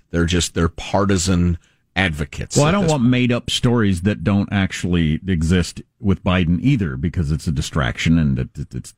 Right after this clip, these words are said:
Speaker 2: well, it's terrible. It's terrible
Speaker 1: No,
Speaker 2: on all
Speaker 1: it
Speaker 2: kinds of
Speaker 1: won't
Speaker 2: levels.
Speaker 1: happen.
Speaker 2: Um, uh, was it? Oh, this
Speaker 1: Although it, it will certain ha-, uh, certainly happen in the more wackadoodle websites. It's already happening.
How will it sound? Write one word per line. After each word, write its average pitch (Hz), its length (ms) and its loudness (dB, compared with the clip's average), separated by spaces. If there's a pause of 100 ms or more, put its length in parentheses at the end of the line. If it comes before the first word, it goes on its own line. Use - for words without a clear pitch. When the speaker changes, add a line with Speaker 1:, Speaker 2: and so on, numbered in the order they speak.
(140)
Speaker 2:
well, 69 140 -2
it's - 100 -8
terrible. 82 480 -2
It's - 120 -16
terrible 104 240 2
Speaker 1:
No, 90 100 2
Speaker 2:
on 90 60 2
all 90 40 2
Speaker 1:
it - 60 -4
Speaker 2:
kinds 92 180 0
of 135 60 -2
Speaker 1:
won't 139 140 0
Speaker 2:
levels. 156 120 0
Speaker 1:
happen. 107 320 -4 (460)
Speaker 2:
Um, 107 580 2 (320)
uh, 80 720 -4
was 113 180 4
it? 127 100 0
Oh, 147 160 2
this 120 160 0
Speaker 1:
Although 220 240 0
it, 226 100 -2 (180)
it 240 140 0
will 214 120 2
certain 196 340 0
ha-, 165 260 0
uh, 131 140 0
certainly 151 360 0
happen 135 280 0
in 101 120 2
the 92 120 2
more 95 260 2
wackadoodle 95 640 0
websites. - 720 -4 (100)
It's - 100 -6
already 117 400 0
happening. - 360 -10